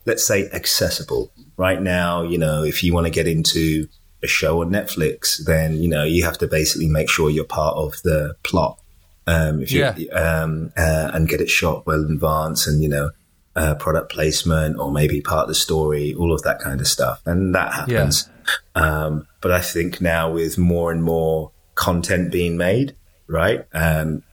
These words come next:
Speaker 1: often with a shorter lead time, uh, and often with, um, uh, uh, a heavier, um, burden on having things that are relevant for local audiences,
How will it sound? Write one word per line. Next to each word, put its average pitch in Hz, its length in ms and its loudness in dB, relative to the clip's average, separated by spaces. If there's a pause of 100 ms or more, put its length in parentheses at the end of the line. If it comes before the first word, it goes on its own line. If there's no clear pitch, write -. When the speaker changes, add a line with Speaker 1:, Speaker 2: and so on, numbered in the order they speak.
(120)
Speaker 1:
often 92 360 0
with 82 160 2
a 80 60 -4
shorter 85 460 0
lead 82 280 0
time, 78 420 0 (340)
uh, 82 240 2
and 90 180 0
often 87 580 0
with, 80 480 0 (440)
um, 80 640 0 (340)
uh, 80 1160 0 (200)
uh, 76 480 0 (400)
a - 40 0
heavier, 85 760 0 (120)
um, 80 580 2 (560)
burden 85 640 0 (100)
on 80 580 0 (360)
having 85 320 0
things 80 360 0
that 80 120 -2
are 78 120 -2
relevant 78 580 0
for 80 160 -2
local 80 520 0
audiences, 82 800 0